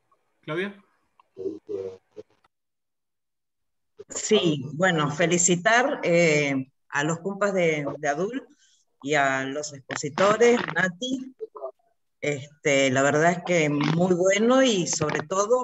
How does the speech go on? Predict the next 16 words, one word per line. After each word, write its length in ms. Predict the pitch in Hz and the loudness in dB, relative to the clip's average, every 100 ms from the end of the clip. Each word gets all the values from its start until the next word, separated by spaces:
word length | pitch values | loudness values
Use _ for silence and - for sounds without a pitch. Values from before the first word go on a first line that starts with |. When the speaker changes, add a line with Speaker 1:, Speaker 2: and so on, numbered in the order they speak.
| - | 0
Speaker 2:
para 520 | 170 151 147 135 135 - | 0 0 0 0 -2 -2
movilizador 720 | 165 165 165 196 175 175 226 | -4 -4 -6 -4 0 0 0
por 160 | 233 220 | -2 -4
la 120 | 190 | -6
fecha. 520 | - 233 185 - 123 - - _ _ _ _ - - _ | 0 0 0 -6 -16 -16 -18 _ _ _ _ -18 -18 _
Eh, 220 | - 151 | -10 -4
digo, 240 | 160 175 180 | -2 0 0
en 100 | 208 | 0
esto 360 | 233 247 247 | 0 0 0
que 280 | - 202 185 | -2 0 0
mencionaba 1400 | 175 175 175 170 190 180 196 208 208 202 185 180 170 165 | -2 -4 -2 -4 -4 -4 -2 -2 -2 -2 0 -2 -4 -8
Oscar 720 | - 160 _ 247 220 190 190 - _ - | -12 -14 _ 0 0 -2 -8 -16 _ -14
y 240 | 160 156 151 | -14 -12 -6
que 580 | 151 147 139 139 143 139 | -2 -2 -2 -4 -6 -6
sigue 380 | - 196 180 | -6 -2 -2
siendo 720 | 165 190 196 190 170 147 135 | -2 -2 -2 0 0 0 -4